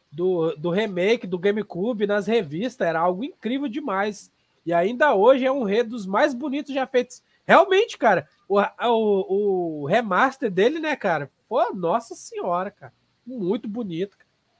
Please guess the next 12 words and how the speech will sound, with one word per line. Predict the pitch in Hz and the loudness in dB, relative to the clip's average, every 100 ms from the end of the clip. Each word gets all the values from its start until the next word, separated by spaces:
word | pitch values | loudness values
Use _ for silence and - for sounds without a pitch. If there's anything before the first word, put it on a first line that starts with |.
| _ _ _ _ _ _ _ _ _ _ _ _ _ _ _ _ _ _ _ - | _ _ _ _ _ _ _ _ _ _ _ _ _ _ _ _ _ _ _ 0
Eu | 185 | 2
curto | 196 233 254 | 4 2 0
bastante | 220 247 294 - 202 269 302 | 2 2 0 -2 0 0 -2
os | 247 | -6
clássicos, | - 180 196 190 180 156 | -2 2 2 2 -8 -6
o | 160 | -6
um, | 156 226 | -4 -4
o | 269 | -4
dois | 165 208 226 | 0 0 0
e | |
o | 254 | -4
três. | - 190 190 139 - | 0 2 2 -2 -10